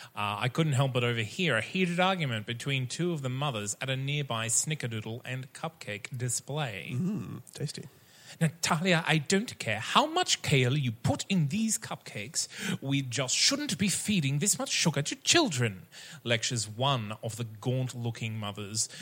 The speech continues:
Speaker 1: waving a carrot in exasperation. She catches a glimpse of you out of the corner of her eye and turns to you.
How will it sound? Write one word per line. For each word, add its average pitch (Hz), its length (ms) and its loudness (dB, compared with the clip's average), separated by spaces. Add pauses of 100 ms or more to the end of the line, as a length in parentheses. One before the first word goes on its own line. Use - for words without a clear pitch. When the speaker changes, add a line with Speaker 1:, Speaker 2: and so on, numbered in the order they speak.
(200)
Speaker 1:
waving 151 500 4
a 143 60 0
carrot 110 560 0
in 117 100 -8
exasperation. 110 1120 -4 (300)
She - 160 -8
catches 123 400 -4
a 110 60 -6
glimpse 127 600 -4
of 104 160 -6
you 98 140 -6
out 98 160 -8
of 95 80 -14
the 107 40 -14
corner 101 280 -6
of 98 80 -10
her 101 120 -6
eye 101 180 -2
and 104 280 -6
turns 147 560 0
to - 100 -10
you. 82 280 -12